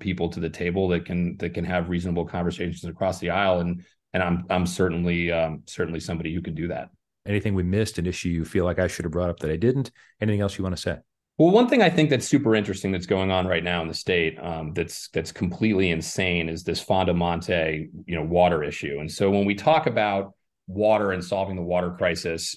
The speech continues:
Speaker 1: you know, there, there's so many different aspects to that. But you look at the states involved, you have California, Nevada,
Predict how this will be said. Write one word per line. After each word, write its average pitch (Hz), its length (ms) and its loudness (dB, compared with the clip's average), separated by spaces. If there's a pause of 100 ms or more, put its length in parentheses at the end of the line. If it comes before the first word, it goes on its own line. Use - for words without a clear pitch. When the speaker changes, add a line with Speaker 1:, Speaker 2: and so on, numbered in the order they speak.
Speaker 1:
you 92 260 -4
know, 87 240 0
there, 101 180 0
there's 92 280 -4
so 127 120 2
many 110 180 2
different 90 340 0
aspects 82 460 -4
to 80 100 -4
that. 76 200 -6
But 87 160 -10
you 139 80 6
look 139 120 6
at - 60 -8
the 113 80 -2
states 98 320 0
involved, 90 420 4
you 90 60 -2
have 87 120 -4
California, 90 680 0
Nevada, 87 680 2